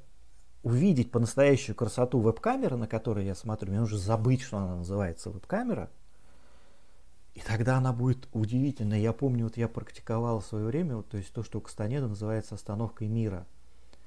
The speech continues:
И это остановка внутреннего диалога, это некое специфическое состояние. И вот у меня, э, в Нижнем Новгороде, чтобы дойти до дома, там вот по улице, там идёшь, и там берёзки растут по бокам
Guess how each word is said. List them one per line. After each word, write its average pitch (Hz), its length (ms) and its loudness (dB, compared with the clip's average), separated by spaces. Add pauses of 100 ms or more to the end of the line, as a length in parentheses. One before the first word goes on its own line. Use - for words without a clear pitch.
(1600)
И 107 100 4
это 123 200 8
остановка 139 460 4
внутреннего 101 480 2
диалога, 139 720 6
это 127 220 4
некое 120 220 2
специфическое - 840 -4
состояние. 139 1000 2
И 120 40 2
вот 120 200 -2
у 107 40 0
меня, 117 600 2
э, 104 340 -2
в 101 60 -4
Нижнем 113 320 0
Новгороде, 156 480 -2
чтобы 101 240 -6
дойти 107 280 -2
до 104 160 -2
дома, 190 360 -2
там 95 280 -4
вот 95 280 -8
по - 120 -6
улице, 95 600 -4
там 92 260 -2
идёшь, 226 340 -2
и - 60 -10
там 156 180 -4
берёзки 113 400 -2
растут - 360 -6
по - 180 -14
бокам - 320 -6